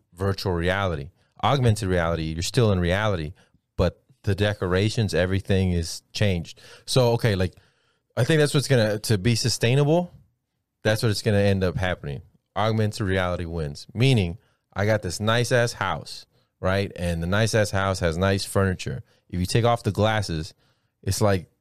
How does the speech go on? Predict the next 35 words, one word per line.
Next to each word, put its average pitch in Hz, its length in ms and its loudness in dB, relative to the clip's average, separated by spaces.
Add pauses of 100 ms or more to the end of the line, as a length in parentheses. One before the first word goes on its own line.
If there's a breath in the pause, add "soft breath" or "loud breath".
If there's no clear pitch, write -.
(120)
it's - 160 0
just 110 160 0
a 104 60 4
regular 104 280 4
couch 98 520 -2
and 82 80 -2
a - 20 0
regular 95 500 2
whatever. 92 540 0 (480)
But 120 340 2
I 101 200 2
upgrade 98 560 0
'em 85 240 -4 (160)
through 92 160 0
augmented 87 480 0
reality. 90 460 -2
So - 140 -12
when 85 80 -6
you 82 60 -6
come 104 160 -2
in 110 100 2
your 117 140 2
house 101 400 -2 (560)
with 87 300 -4
the 98 80 -4
lenses 104 480 2
on, 82 320 -2 (340)
you're 92 140 -2
gonna 98 120 2
see 90 260 0
a 80 60 0
fucking 85 360 -2
fabulous 80 480 -2
house. 82 280 -4
I 82 100 -4